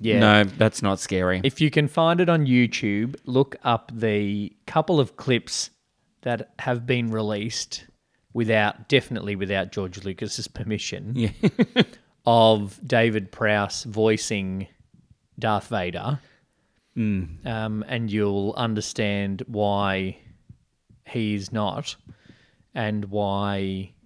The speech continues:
Speaker 1: um, James Earl Jones is. Obviously, Malcolm McDowell is very good.
Speaker 2: Yes.
Speaker 1: And, you know, I said he,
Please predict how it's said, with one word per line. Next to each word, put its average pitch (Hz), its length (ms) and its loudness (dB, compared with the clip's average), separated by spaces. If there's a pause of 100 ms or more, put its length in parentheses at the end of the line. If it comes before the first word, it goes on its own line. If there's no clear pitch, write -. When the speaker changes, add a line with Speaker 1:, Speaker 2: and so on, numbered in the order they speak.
(480)
Speaker 1:
um, 98 580 -8 (1500)
James 104 340 -4
Earl 101 160 -4
Jones 98 680 -6 (440)
is. 92 480 -6 (1800)
Obviously, 131 840 2 (360)
Malcolm 131 440 -2
McDowell 101 600 -2 (640)
is 110 440 -10 (160)
very 117 420 2
good. 92 460 -6 (280)
Speaker 2:
Yes. - 560 -4
Speaker 1:
And, 120 280 0 (300)
you 147 80 -2
know, 110 160 -2
I 107 80 -2
said 110 380 -2 (180)
he, - 220 -10